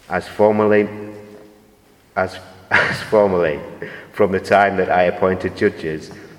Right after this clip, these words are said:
over my people Israel. And I will subdue all your enemies. Moreover, I declare to you that the Lord will build you a house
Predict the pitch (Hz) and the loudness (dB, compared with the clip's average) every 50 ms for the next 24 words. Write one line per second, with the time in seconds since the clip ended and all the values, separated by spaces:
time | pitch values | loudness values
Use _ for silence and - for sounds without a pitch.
0 | - - 90 92 90 92 87 90 85 82 - - - 92 87 - 90 80 - 87 | -8 -2 -2 0 0 0 -2 0 0 -2 -2 -2 -6 -6 -4 -4 -6 -6 -4 -6
1 | 82 85 80 78 78 73 73 73 71 - - - - - - - - - - - | -8 -6 -6 -4 -4 -4 -6 -8 -10 -16 -20 -20 -20 -20 -20 -20 -20 -20 -20 -20
2 | - - _ _ _ _ - - - - - - _ - - - - _ _ _ | -20 -20 _ _ _ _ -20 -20 -20 -20 -20 -20 _ -20 -20 -20 -20 _ _ _
3 | _ _ _ - - 95 95 95 95 - 104 101 104 107 104 101 104 104 - - | _ _ _ -4 -2 -2 0 0 0 0 2 4 4 2 2 2 0 0 0 -2
4 | 104 95 85 - 95 92 92 92 - 95 95 92 92 92 90 87 82 71 82 80 | -4 -4 -4 -2 0 0 0 2 2 2 2 4 4 4 4 2 2 2 0 -2
5 | 80 78 78 71 76 - - - - - - - - - - _ _ - _ - | -4 -4 -6 -8 -10 -12 -16 -20 -20 -20 -20 -20 -20 -20 -20 _ _ -20 _ -20
6 | - - - - - _ _ - - - - - - - - - - - 101 120 | -20 -20 -20 -20 -20 _ _ -20 -20 -20 -20 -20 -20 -20 -20 -20 -8 0 4 6
7 | 127 131 127 120 113 107 92 - 90 87 85 - 101 107 107 104 107 - - 117 | 6 6 6 6 4 2 2 2 2 2 4 4 4 4 4 2 -2 -2 2 4
8 | 113 117 117 110 - - 113 110 110 101 98 98 98 98 90 95 95 101 98 95 | 6 6 4 2 0 -2 0 2 4 4 4 4 4 2 2 2 2 2 2 4
9 | 101 107 104 107 107 104 101 95 87 - 107 104 98 90 90 85 101 113 113 98 | 6 6 6 4 2 2 2 0 2 4 4 4 4 2 0 0 2 4 4 4
10 | 82 - 80 76 71 69 69 - - - - | 4 4 2 0 0 0 -2 -6 -12 -16 -18